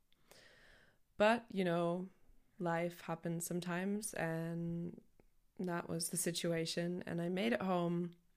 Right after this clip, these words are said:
Um, <laughs> but yeah, let me tell you the airport story first. So I get to the airport. First, I had the drama at the post office, which took so long. Then I ran to the cafe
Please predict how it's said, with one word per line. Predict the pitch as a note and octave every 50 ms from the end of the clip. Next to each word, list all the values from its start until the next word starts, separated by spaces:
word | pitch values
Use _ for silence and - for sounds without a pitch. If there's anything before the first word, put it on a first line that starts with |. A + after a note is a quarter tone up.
| _ _ _ _ _ - - - - - - - - - - - _ _ -
Um, | F3 F3 E3+ E3 E3+ F3 F3 E3 F3 G3+ G3+ G3 F#3 F3+ -
<laughs> | - -
but | - E3 F#3+ F#3+ F3+ F3+ - - -
yeah, | F3+ F3 E3 D#3+ E3+ F#3+ - _ _ -
let | E3+ F3
me | F3 E3+
tell | E3+ F#3 E3+
you | E3 E3 E3
the | D#3+ D#3+ F#3
airport | F3 D#3+ D#3+ D#3+ - D#3+ E3 E3
story | - D#3+ D#3+ E3 E3
first. | E3 - D#3+ D#3+ D#3+ D#3+ - - - -
So | F3 E3+
I | F3 F3+
get | F3 F#3 G3+ G#3 G3 G3+
to | - F3+
the | F3 E3+
airport. | E3 E3 E3 - - D#3 D3+ - - -
First, | - G#3+ G#3+ A3 G#3+ -
I | G#3
had | G3 F3+ E3+ F3
the | E3
drama | E3 D#3+ E3 E3 D#3+ D#3+
at | D#3+ E3
the | E3
post | - - D3+ D#3+ D#3+ - -
office, | D#3+ D#3+ - - D#3+ D#3+
which | D#3 D#3+ D#3 - -
took | - E3+ D#3 - - -
so | - - - - - E3 D#3+ D3+
long. | D#3 D#3+ D#3 D#3 D#3 D#3 D#3+ E3+ E3+ - - - - - - -
Then | E3+ E3+ E3+ E3 E3 E3 D#3+ D#3+ -
I | - F3 D#3+ D3+ D3 D3 D3 D#3+ E3+ - - - - - - -
ran | E3+ E3+ F3 E3 D#3+ D#3 D#3 D3+ D3+ D3+ D3+
to | D#3 - - D#3+ D#3 D3+ D3+
the | D3+ D#3
cafe | - - D#3+ D#3 E3 - E3 E3 D#3+ D#3 D#3+ D#3+ E3 E3